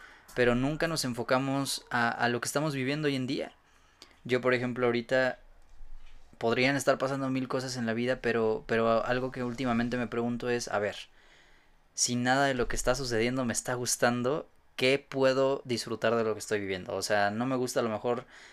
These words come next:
por decirte algo, ¿no? La casa en la que estoy, este, donde estoy sentado, lo que estoy haciendo, pero ¿qué puedo sacar de esto? Bueno, ahorita estoy tomando un café muy rico,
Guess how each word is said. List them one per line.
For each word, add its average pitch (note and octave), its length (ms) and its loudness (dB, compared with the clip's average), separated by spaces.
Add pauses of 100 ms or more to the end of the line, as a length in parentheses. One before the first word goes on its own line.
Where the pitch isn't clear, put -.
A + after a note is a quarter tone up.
por A#2 140 2
decirte A2+ 320 2
algo, G#2 200 4
¿no? A2 180 0
La A2 140 0
casa A#2+ 180 0
en A2+ 80 0
la G#2 100 -2
que - 80 -12
estoy, A#2+ 500 0 (280)
este, G#2+ 680 0
donde G#2+ 220 -2
estoy A#2+ 200 0
sentado, A2+ 640 2 (220)
lo A#2 140 0
que - 60 -4
estoy A#2+ 220 0
haciendo, A#2+ 420 -2
pero A2+ 240 0
¿qué B2+ 120 0
puedo C3 240 -2
sacar A#2+ 320 -2
de C3 80 -2
esto? - 280 -6 (140)
Bueno, A#2 520 0
ahorita G#2+ 420 -2
estoy G#2 340 -4
tomando G#2 440 -6
un G#2 200 -6
café G#2 320 -2
muy A2 380 -4
rico, G#2 560 -4